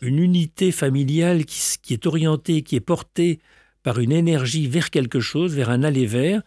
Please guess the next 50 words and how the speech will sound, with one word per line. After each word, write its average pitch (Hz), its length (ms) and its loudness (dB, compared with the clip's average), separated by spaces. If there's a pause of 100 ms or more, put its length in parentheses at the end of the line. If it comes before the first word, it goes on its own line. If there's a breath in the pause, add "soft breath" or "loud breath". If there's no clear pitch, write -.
(360 soft breath)
cette - 260 -4
famille 143 260 0
n'existe 143 460 0
plus. 131 280 -6
Et 156 80 0
on 156 80 4
rencontre 196 400 -2
parfois - 280 -4
des 120 120 -2
personnes 131 420 -4
qui - 100 -12
disent, « 120 220 -2
Mais 110 100 0
moi, 120 180 -2
ma 107 120 -2
famille, 117 480 -2
euh, 95 80 -4 (680 soft breath)
elle 107 120 -6
ne 104 60 -4
m'intéresse 117 420 -2
pas, 190 200 -2
il, 120 200 0
il 117 180 0
se - 60 -6
passe - 240 0
rien. » 147 360 0 (720)
Et - 60 -10
quand - 240 -4
il - 40 -2
se - 80 -2
passe - 260 -2
rien, 127 300 0
effectivement, 135 680 -4 (400 loud breath)
le - 60 -4
système 175 500 0
familial, 117 680 0 (320 soft breath)
le 117 60 -6
système 170 460 0
n'existe 110 420 -2
pas 151 220 -2
et 165 40 0
la 127 100 0
famille, 139 480 -2
euh, 123 80 0
du 101 140 -6
coup, - 140 -6
s'étiole 123 580 -2
et 110 80 -2
peut-être 123 500 -6
meurt. 98 480 -4